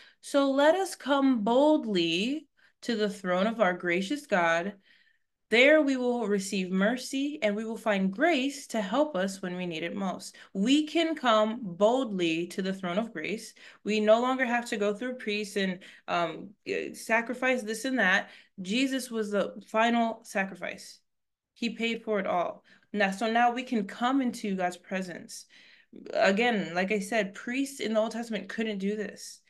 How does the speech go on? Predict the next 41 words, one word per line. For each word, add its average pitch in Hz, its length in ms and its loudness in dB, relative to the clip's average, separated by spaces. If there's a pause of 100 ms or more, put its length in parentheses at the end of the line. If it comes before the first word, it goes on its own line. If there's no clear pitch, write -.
(300)
If 214 180 -2
they 262 180 0
did, 233 340 -2
if 208 180 -2
they, 254 320 0 (340)
uh, - 320 -2
there 233 200 6
were 254 80 4
two, 269 400 2
I - 180 2
can't 240 180 -2
remember 226 300 2
their 196 140 2
names, 190 260 4
but 190 140 -2
there's 202 200 0
two 254 180 -4
people 240 300 -4
who 220 200 -4
decided, 269 440 0
"Oh, 381 280 2
we 381 140 0
wanna 370 280 2
burn 302 540 0 (240)
an - 220 -8
incense, 277 600 2 (260)
uh, - 160 0
that, 208 360 6
you 214 100 -2
know, 175 220 2
God 233 260 2
didn't 240 200 0
call 247 160 2
us 247 120 -2
to 233 60 -8
burn." 214 420 2
And 220 300 4
guess 254 160 4
what? 233 180 2
They 190 120 4
died, 220 360 2